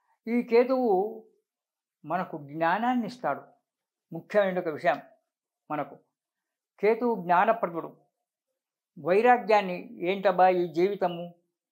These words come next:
ఎందుకు ఈ జీవితము, హాయిగా ముక్కు మూసుకొని తపస్సు చేసి ముక్తిని ప్రసాదించి ముక్తిని తెచ్చుకోవచ్చు కదా" అనేటువంటి ఒక విషయంలో కేతుగ్రహం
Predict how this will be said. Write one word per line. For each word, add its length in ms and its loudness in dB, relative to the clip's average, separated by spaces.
ఎందుకు 320 -2
ఈ 60 2
జీవితము, 560 -4
హాయిగా 440 4
ముక్కు 320 -6
మూసుకొని 480 -4
తపస్సు 440 -2
చేసి 480 -6
ముక్తిని 400 0
ప్రసాదించి 600 2
ముక్తిని 380 -6
తెచ్చుకోవచ్చు 640 -2
కదా" 400 4
అనేటువంటి 460 -4
ఒక 100 -4
విషయంలో 500 0
కేతుగ్రహం 720 -6